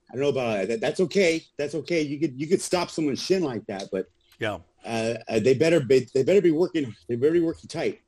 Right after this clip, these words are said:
Speaker 1: 'cause that was, that was, that was, that was tough. I saw that. It looked
Speaker 2: Yeah.
Speaker 1: brutal.
Speaker 2: Yeah. Um, so, of course, A-Kid starts selling shin damage immediately. Uh,
Speaker 1: I
Speaker 2: Dragunov
Speaker 1: started
Speaker 2: starts
Speaker 1: selling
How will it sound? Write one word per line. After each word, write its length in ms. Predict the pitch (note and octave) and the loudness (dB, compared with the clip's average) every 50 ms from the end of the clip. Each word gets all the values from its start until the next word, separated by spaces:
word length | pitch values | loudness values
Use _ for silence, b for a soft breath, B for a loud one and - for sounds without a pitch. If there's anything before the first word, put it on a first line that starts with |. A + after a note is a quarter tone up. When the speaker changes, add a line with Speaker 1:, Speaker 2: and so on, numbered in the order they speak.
| _ - | _ -10
Speaker 1:
'cause 160 | A2 G2 - | -10 -6 -4
that 120 | C3+ C#3+ D3+ | -2 0 0
was, 200 | D3 C#3+ - - | 0 -2 -2 -6
that 120 | - C3+ | -4 -2
was, 220 | C#3 C#3+ C#3+ C#3 - _ | -2 -2 -2 -4 -6 _
that 80 | B2+ B2 | -6 -4
was, 180 | C3 A#2 G#2 - _ | -4 -6 -6 -8 _
that 100 | C#3 C3 | -4 -2
was 180 | C3 B2+ A#2 - | -2 -2 -4 -6
tough. 320 | - C#3+ B2+ A2 - - | -8 -8 -8 -8 -8 -10
I 60 | A2 | -10
saw 260 | A#2 - - C3 B2+ A#2+ | -8 -8 -6 -6 -6 -6
that. 200 | G2+ F2 D#2+ - _ | -8 -10 -12 -12 _
It 100 | E2 G2+ | -6 -4
looked 160 | C3 C3+ G#2 | -2 -4 -4
Speaker 2:
Yeah. 80 | F#2 - _ - | -6 -12 _ 0
Speaker 1:
brutal. 400 | A#2+ C#3 C#3+ B2 F#2+ D#2 - _ b b b b | 2 2 2 2 0 -4 -6 _ b b b b
Speaker 2:
Yeah. 300 | - A#2 C3+ C3 G2+ - - _ _ | -6 -4 -4 -4 -4 -6 -10 _ _
Um, 380 | B2+ A#2+ A#2+ A#2 A2+ G#2+ A2 G#2 | -6 -4 -4 -4 -4 -6 -8 -12
so, 440 | - - C3 B2 A#2+ A2+ A2+ A#2+ B2 | -6 -2 0 0 0 0 -2 -2 0
of 180 | B2 B2 A#2 | 0 0 0
course, 260 | - - D3 C#3+ - | 2 0 0 0 0
A-Kid 420 | C#3 C#3 D3 C#3+ - - C#3+ C3+ B2 | -2 -4 -4 -4 0 0 -2 -2 -2
starts 300 | - C#3+ C3+ - - - | -4 -4 -4 -4 -6 -6
selling 480 | - C3 B2+ C3 C#3 C#3 C3+ C#3 C3 | -4 -2 0 0 -2 -2 -4 -6 -8
shin 320 | B2+ - - D3 C#3 C3 B2+ | -10 -4 -2 -2 -2 0 -2
damage 400 | A#2+ A#2 A2+ A#2 A2+ A2+ G#2+ - | -2 -4 -4 -6 -6 -6 -6 -6
immediately. 720 | A2 A#2 B2 C3+ B2+ A#2 A#2+ A2 - - - D#2 - - b b b b b b b b - | -4 -2 -2 -2 -2 -2 -6 -8 -10 -10 -16 -18 -18 -20 b b b b b b b b -8
Uh, 340 | A2 G#2+ G#2+ G#2+ G2+ G2+ G2+ | -6 -4 -2 -2 -2 -2 -4
Speaker 1:
I 60 | A2 | -6
Speaker 2:
Dragunov 640 | G#2 - B2+ B2 C3 C3 C3 C3 C3 B2+ C3 A#2 A2 | -4 -2 2 2 2 2 2 0 0 2 0 0 -2
Speaker 1:
started 0 | |
Speaker 2:
starts 60 | - | -2
Speaker 1:
selling 220 | - B2 B2 A#2+ | -2 -2 -2 -2